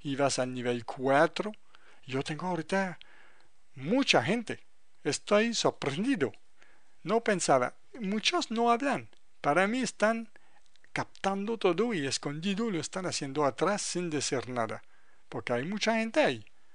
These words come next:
pero no les veo muy, muy activo. Pero no son estúpidos. La persona que paga setecientos setenta y siete dólares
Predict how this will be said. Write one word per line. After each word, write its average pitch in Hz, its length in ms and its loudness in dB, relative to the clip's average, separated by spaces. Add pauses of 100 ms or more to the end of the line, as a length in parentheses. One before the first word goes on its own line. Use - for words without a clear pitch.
(240)
pero 123 140 -4
no 165 120 2
les 185 220 2
veo 180 220 4
muy, 190 260 0
muy 190 240 0
activo. 127 460 -4 (460)
Pero 117 420 2 (300)
no 120 140 -6
son 143 200 -4
estúpidos. - 760 -6 (320)
La 123 160 0
persona 147 300 0
que 180 100 -2
paga 135 260 4
setecientos 131 720 -2
setenta 120 500 -4
y 113 60 -4
siete 131 520 -2
dólares 165 600 -2